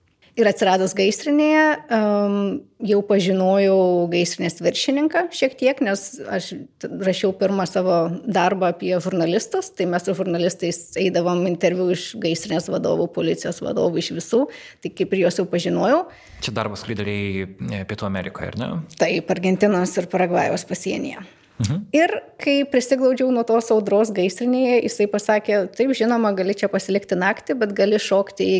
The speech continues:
Speaker 1: gaisrinės automobilį ir padėti šitai komandai. Turim evakuoti gyventojus iš ten kažkokio rajono, kur,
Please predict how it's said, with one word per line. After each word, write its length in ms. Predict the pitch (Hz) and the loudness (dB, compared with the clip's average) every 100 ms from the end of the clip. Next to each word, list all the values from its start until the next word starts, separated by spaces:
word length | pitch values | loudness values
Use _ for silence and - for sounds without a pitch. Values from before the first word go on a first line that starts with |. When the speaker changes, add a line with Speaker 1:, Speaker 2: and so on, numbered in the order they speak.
| 180 | 0
Speaker 1:
gaisrinės 400 | 185 208 190 190 | -2 0 -2 -2
automobilį 540 | 190 190 180 254 320 | -2 -2 0 0 2
ir 60 | 269 | 2
padėti 540 | - 185 190 214 208 190 180 175 | 0 2 4 2 2 2 4 2
šitai 320 | 175 190 185 190 | -2 0 0 2
komandai. 1040 | 190 175 190 208 190 180 180 - - - - | 0 0 0 2 2 2 0 -2 -8 -14 -2
Turim 240 | 196 196 | 2 4
evakuoti 640 | 180 175 175 196 196 202 | 2 2 0 2 4 2
gyventojus 640 | 185 180 180 190 185 175 175 | 0 2 2 0 -2 -2 -4
iš 140 | 160 - | -8 -4
ten 160 | 165 | -4
kažkokio 460 | 165 170 170 170 180 | -4 -4 -4 -2 0
rajono, 400 | 170 175 180 170 | 2 2 2 0
kur, 300 | 175 170 | -2 -4